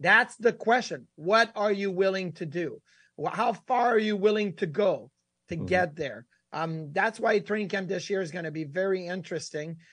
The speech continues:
Speaker 1: because of the battles that will ensue pretty much all over the place. Because even on defense, the Sabres have nine defensemen listed on Cap Friendly right now. Like,
Speaker 2: Mm-hmm.
Speaker 1: you can't keep nine.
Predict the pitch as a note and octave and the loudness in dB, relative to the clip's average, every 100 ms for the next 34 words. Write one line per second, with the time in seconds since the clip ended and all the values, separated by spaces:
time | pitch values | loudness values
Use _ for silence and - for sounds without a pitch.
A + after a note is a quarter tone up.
0 | _ E3 E3 F#3+ F3 F#3 D3+ E3 E3 E3 | _ -8 -2 0 0 -2 -4 -2 0 0
1 | D#3 C3 F3+ F#3 G#3+ D#3+ C3+ C#3+ C3+ D3+ | -2 -4 -2 0 0 -2 -4 -6 -4 -6
2 | D#3 E3+ E3 E3+ D#3+ E3 E3+ E3+ D#3 - | -4 -4 -4 -6 -8 -4 -2 -4 -6 -12
3 | - D#4 D#4+ E3+ - G3 A3 A#3+ A3 D#3 | -8 -6 -4 -4 -2 2 4 4 2 -4
4 | D3+ D3+ G3 B3 C4 E4 D#4 C#4 A3 - | -6 -8 -2 0 2 2 2 4 2 2
5 | C4 G#3+ - - _ _ _ G#3+ E4+ E4+ | 2 2 -4 -20 _ _ _ -6 -2 0
6 | C4 B3 G#3 A#3 C#4 B3+ G#3 C#4 D#4 - | 4 4 4 2 2 2 0 0 -2 -2
7 | G#3 F#3 C4+ - G#3 F3+ - G3+ F#3 A#3 | -4 2 2 2 -2 -4 -2 -2 0 2
8 | A3+ - B3 C4 F3+ D#3+ D#3 D#3 C3 - | 0 0 -2 -2 -2 -2 -4 -6 -10 -12
9 | _ _ - G3+ F#2 E2+ - C#3 C4 E4 | _ _ 2 2 0 -8 -18 -2 2 2
10 | - A#3+ G3 G3+ D#4+ F#3 C#3+ | 0 -6 -4 -2 -2 -4 -8